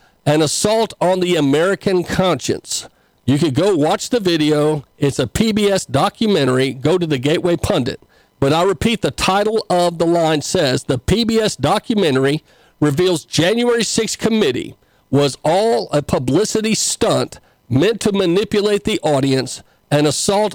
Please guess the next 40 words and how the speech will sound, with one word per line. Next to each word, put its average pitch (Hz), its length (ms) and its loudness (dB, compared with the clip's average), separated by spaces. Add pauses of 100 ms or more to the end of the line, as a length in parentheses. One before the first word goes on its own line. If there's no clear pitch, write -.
on 180 220 0
the 170 140 -2
American 175 840 0 (240)
conscience." - 760 -4 (800)
As 143 180 0
you 147 80 -2
go 214 260 0
watch 214 300 -2
that, 147 300 -2
one 160 200 0
of 220 100 0
the 208 100 0
things 190 360 -2
I'm 165 220 0
told 185 320 0
it 175 80 -2
shows 139 560 0 (340)
is 180 400 0
the, 170 300 2
uh, 160 80 0
video 165 480 0
that 143 240 -4
Donald 202 380 0
Trump 202 420 -2
did 139 400 0 (140)
on 160 320 2
X, 180 400 0 (100)
which 165 240 0
was 147 160 2
then 160 220 0
Twitter, 196 440 -2 (360)
and 147 180 2
they 151 80 2
took 214 300 -2
it 165 160 -4
down. 196 480 0 (320)
But 143 140 2
he 202 140 2
said, 156 340 -2
"Please, 240 480 0